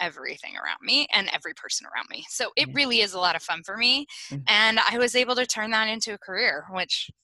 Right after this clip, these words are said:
Speaker 1: you know, a lot of people wouldn't have that, that luck or that ability. And I'm just very blessed that I was able to do that. And I feel really good about that. Um,
Speaker 2: Absolutely.
Speaker 1: those are some of my big things. And then I guess, like, my, my most famous thing about me
Speaker 2: Uh-huh.
Speaker 1: is,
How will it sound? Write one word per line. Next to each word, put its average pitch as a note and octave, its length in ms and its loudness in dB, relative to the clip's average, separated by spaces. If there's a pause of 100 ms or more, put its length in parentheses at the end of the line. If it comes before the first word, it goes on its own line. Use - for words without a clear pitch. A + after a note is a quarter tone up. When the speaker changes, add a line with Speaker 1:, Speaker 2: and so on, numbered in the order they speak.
(140)
Speaker 1:
you A3+ 80 -2
know, E3 180 2 (260)
a G#3+ 80 2
lot G#3 200 8
of G3+ 100 -2
people G#3+ 280 -4
wouldn't G3+ 240 -2
have F3 280 2
that, D3+ 200 4 (240)
that D3+ 220 2
luck E3+ 340 2 (120)
or E3 140 -2
that D#3+ 260 2
ability. E3 480 -4
And D3 100 -8
I'm D#3 160 -4
just - 240 -10
very D3 180 -4
blessed - 500 -6 (440)
that D#3+ 220 4
I D#3 180 0
was D#3 220 -8
able D#3 220 -8
to - 160 -10
do E3+ 180 -14
that. - 180 -2
And D#3 120 -16
I D#3+ 60 -16
feel - 160 -14
really - 200 -16
good - 200 -16
about - 160 -18 (120)
that. - 680 -18
Um, F3 140 -8
Speaker 2:
Absolutely. C#3 600 -6
Speaker 1:
those D4+ 200 -8
are E4 60 -6
some A#3+ 240 0
of G#3+ 100 2
my G3+ 140 6
big - 180 2
things. G3+ 220 -2
And B3+ 140 4
then C#4 120 6
I C#4 80 8
guess, C4 260 2
like, A#3+ 180 4
my, G#3+ 260 4 (280)
my A3 120 6
most A3 320 2
famous G#3 420 0
thing D4 380 -4 (100)
about C4+ 300 2
me F4 240 -10 (280)
Speaker 2:
Uh-huh. F3 200 -2 (100)
Speaker 1:
is, A#3+ 320 2